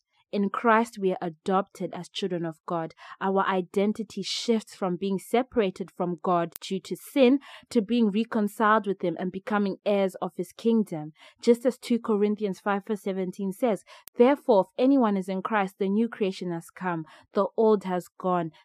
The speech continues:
The new is here." We become new creations, as mentioned before. The Bible teaches that in Christ we are new creations. The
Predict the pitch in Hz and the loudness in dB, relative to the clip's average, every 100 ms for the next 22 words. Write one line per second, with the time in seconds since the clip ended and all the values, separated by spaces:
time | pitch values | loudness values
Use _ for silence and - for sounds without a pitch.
0 | - 190 185 208 220 - 185 - 220 294 | -2 0 4 4 2 0 -4 -4 0 2
1 | 196 156 _ _ _ - - - - 254 | 2 -2 _ _ _ -20 -20 -16 2 4
2 | 220 262 - 294 302 285 - _ _ - | 4 0 2 6 8 6 2 _ _ 2
3 | 247 262 269 - 254 240 240 214 196 202 | 6 8 6 4 4 6 4 0 0 0
4 | 220 226 208 196 190 269 262 - 208 226 | 0 2 0 -2 -4 2 4 4 2 2
5 | 262 233 214 - 254 254 - 190 185 - | 2 0 -2 -2 -2 0 0 0 -2 -12
6 | - - 202 226 208 - 262 240 190 - | -8 -4 -2 0 0 0 2 2 2 -2
7 | 214 220 208 208 233 - 214 220 233 185 | -2 0 2 2 0 0 0 2 0 -6
8 | 165 - _ _ - | -8 -10 _ _ -4